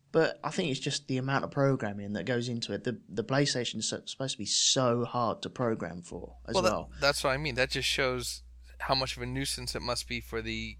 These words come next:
Speaker 2: com-, uh, gaming program programmers,
Speaker 1: Hmm.
Speaker 2: 'cause they're so dissimilar.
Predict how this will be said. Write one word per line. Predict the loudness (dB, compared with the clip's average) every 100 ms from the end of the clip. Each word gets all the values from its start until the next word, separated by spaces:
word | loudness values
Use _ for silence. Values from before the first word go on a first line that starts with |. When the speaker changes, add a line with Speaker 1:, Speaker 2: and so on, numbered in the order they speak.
| -10
Speaker 2:
com-, | -10 -8
uh, | -6 -2
gaming | 0 0 -2
program | -4 -6 -8 -12 -16 -18 -8
programmers, | -6 -4 -4 -2 -2
Speaker 1:
Hmm. | -2
Speaker 2:
'cause | -6 -8 -12 -18 -20 -20 -20 -20 -18 -18 -18 -16 2
they're | 4 4
so | 2 4 4 0 -2
dissimilar. | -2 2 2 2 -4